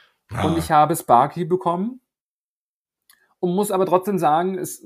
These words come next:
Speaker 2: hat sich jetzt nicht so gelohnt.
Speaker 1: Nein, das glaub ich.
Speaker 2: <laughs> Es
Speaker 1: Ich hätte
Speaker 2: war
Speaker 1: halt geholt für meine, wegen meiner Tochter und, ne, ich glaub, für die Kleinen ist es schön und, aber es ist, glaub ich, nicht so das tolle Spielzeug, ne?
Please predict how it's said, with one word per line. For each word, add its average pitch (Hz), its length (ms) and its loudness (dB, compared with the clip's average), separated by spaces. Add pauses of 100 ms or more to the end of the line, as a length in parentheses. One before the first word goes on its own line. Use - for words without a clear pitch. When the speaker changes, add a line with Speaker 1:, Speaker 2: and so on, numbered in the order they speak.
(120)
Speaker 2:
hat 151 180 -10
sich 160 160 -4
jetzt 151 140 -8
nicht 131 100 -10
so 127 140 -6
gelohnt. 113 500 -6
Speaker 1:
Nein, 135 420 2
das 190 200 0
glaub 123 240 2
ich. 120 120 -8
Speaker 2:
<laughs> - 80 -14
Es 165 180 -2
Speaker 1:
Ich 165 80 -4
hätte 170 100 4
Speaker 2:
war 170 60 4
Speaker 1:
halt 190 180 4
geholt 170 320 4
für 170 80 -4
meine, 147 260 4
wegen 143 180 -6
meiner 127 240 0
Tochter 165 440 0
und, 127 140 0
ne, 151 80 -2
ich 143 60 -10
glaub, 139 200 -2
für 127 100 -10
die 127 80 -6
Kleinen 139 380 2
ist 143 160 -8
es 131 100 -10
schön 143 300 0
und, 113 180 -2 (380)
aber 127 160 0
es 123 120 -4
ist, 139 140 -8
glaub 135 140 2
ich, 123 120 -2
nicht 135 160 0
so 127 120 2
das 120 160 0
tolle 127 200 2
Spielzeug, 104 520 -2
ne? 107 160 -2